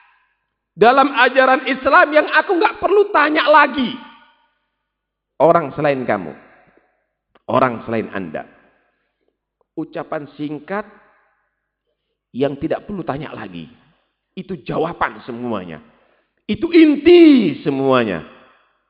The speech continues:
Bagaimana Nabi menyatakan? "Qul amantu billah, tsumma istaqim." Ucapkan, "Amantu billah,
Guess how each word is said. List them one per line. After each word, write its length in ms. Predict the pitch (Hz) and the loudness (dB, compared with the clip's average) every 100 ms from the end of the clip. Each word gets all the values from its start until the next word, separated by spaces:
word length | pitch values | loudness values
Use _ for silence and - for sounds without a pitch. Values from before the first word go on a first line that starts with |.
| _ _ _ _ _ _ _ _ _ _ | _ _ _ _ _ _ _ _ _ _
Bagaimana 480 | 80 87 90 92 87 | -6 -4 -4 -6 -6
Nabi 240 | 85 80 | -8 -8
menyatakan? 400 | 80 78 78 73 - _ _ _ _ _ - | -10 -10 -12 -16 -18 _ _ _ _ _ -6
"Qul 480 | 104 80 65 - _ _ 90 | -4 -4 -10 -16 _ _ -8
amantu 560 | 90 82 85 80 71 71 | -6 -6 -10 -12 -12 -12
billah, 460 | 73 71 65 58 _ _ _ _ _ _ _ _ | -12 -12 -16 -18 _ _ _ _ _ _ _ _
tsumma 300 | - 82 58 | -8 -8 -8
istaqim." 400 | - - - - - _ _ _ _ _ _ _ _ _ _ 196 | -14 -16 -20 -20 -20 _ _ _ _ _ _ _ _ _ _ 0
Ucapkan, 500 | - 285 381 233 147 - - - - - _ _ _ _ _ | 2 0 2 0 0 -12 -20 -20 -20 -20 _ _ _ _ _
"Amantu 720 | 320 349 269 277 285 277 285 | 4 6 6 4 2 0 2
billah, 880 | 294 285 285 285 285 285 277 262 | 4 6 6 6 6 6 6 6